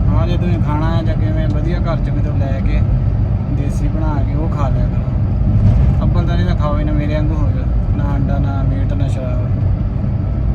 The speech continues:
ਰਹਿਤ ਰੱਖੋ ਆਰਾਮ ਨਾਲ, ਫੇਰ ਵੀ ਬਹੁਤ ਨਜ਼ਾਰਾ ਆ। ਦੇਖੋ ਤਾਂ ਮਰ ਗਈਆਂ,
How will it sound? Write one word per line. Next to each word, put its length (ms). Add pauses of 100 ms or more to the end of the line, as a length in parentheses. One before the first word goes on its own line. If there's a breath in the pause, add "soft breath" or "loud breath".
ਰਹਿਤ 260
ਰੱਖੋ 300
ਆਰਾਮ 340
ਨਾਲ, 1040
ਫੇਰ 140
ਵੀ 100
ਬਹੁਤ 240
ਨਜ਼ਾਰਾ 300
ਆ। 140 (2250)
ਦੇਖੋ 260
ਤਾਂ 120
ਮਰ 180
ਗਈਆਂ, 240